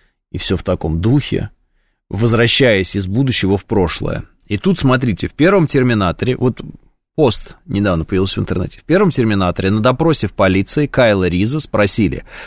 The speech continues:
«Когда вы служили?» Ну, мы это как-то, кстати, в эфире обсуждали, даже эту, э, включали, э, это видео. «Когда вы служили?» На что он ответил: «С две тысячи двадцать первого по две тысячи двадцать седьмой». В некоторых периодах с двадцать второго по двадцать седьмой.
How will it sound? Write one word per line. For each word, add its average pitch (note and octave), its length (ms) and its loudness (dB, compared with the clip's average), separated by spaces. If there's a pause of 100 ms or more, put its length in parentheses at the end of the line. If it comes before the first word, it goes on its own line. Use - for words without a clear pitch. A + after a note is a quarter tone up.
(160)
«Когда A#2 360 2
вы D#3+ 100 0
служили?» G#2+ 540 -2 (180)
Ну, A#2 80 -2
мы F3+ 200 4
это - 120 -4
как-то, - 320 -10
кстати, G#2 300 -4
в G#2+ 80 2
эфире G#2 240 0
обсуждали, B2 400 0
даже F2+ 280 -2
эту, - 140 -12 (640)
э, B1+ 220 -4
включали, F2 720 0
э, - 560 -6
это - 160 -4
видео. D2 320 0 (580)
«Когда D3 280 2
вы F3+ 80 0
служили?» A#2+ 380 0
На G2 120 0
что E3+ 180 0
он D3+ 80 4
ответил: C#3 440 0
«С F2 40 -2
две G#2 200 0
тысячи C3+ 300 2
двадцать B2+ 340 2
первого E3+ 320 4
по B2 160 0
две A#2+ 180 2
тысячи - 260 0
двадцать A2+ 320 2
седьмой». G#2 460 0 (720)
В G#2+ 80 -4
некоторых C#3 380 0
периодах C3+ 420 2
с A2 40 -4
двадцать B2+ 300 0
второго A#2+ 380 2
по D#2+ 140 -6
двадцать D#2 260 -6
седьмой. E2+ 380 -6